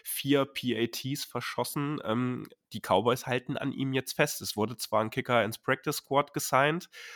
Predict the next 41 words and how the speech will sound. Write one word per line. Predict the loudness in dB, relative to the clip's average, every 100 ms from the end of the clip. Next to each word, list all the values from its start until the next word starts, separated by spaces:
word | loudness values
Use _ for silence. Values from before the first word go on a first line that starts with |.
| -6
ähm, | -2 0 -2 -2
wahrscheinlich | -2 4 4 4 2 2
dann | 2 2
so | 4
als | 4 4 2
aller-, | 6 8 8
allerletzte | 8 4 0 -2 0
Warnung, | 4 4 4 0
wenn's | -2 -2
jetzt | -4
gegen | -4 -4
die | -4
forty-niners | -2 -2 0 0 0 -2
nicht | -4 -6 -2
klappen | -2 0 -2
sollte, | 0 2 0 -2
sofern | -4 -2 0 0
sie |
überhaupt | -2 0 0 -2
noch | -6
ein |
Spiel | -6 -4 -2
danach | 0 0 0
haben, | -2
was | -4 -4
wir | -4
alle | -4
nicht | -4 0
hoffen, | 0 0 -6 -8 -16 -14 -16 -4
ähm, | -2 0
natürlich. | 0 0 2 2 0 -4
Ähm, | -4 -2 -4 0
aber | 2 4
der | 4 2
wird | 0 -2
mit | -2
am | -2
Start | 4 6 6 2
sein. | -2 0 -2
Und | 0
da | 2 4 2 -2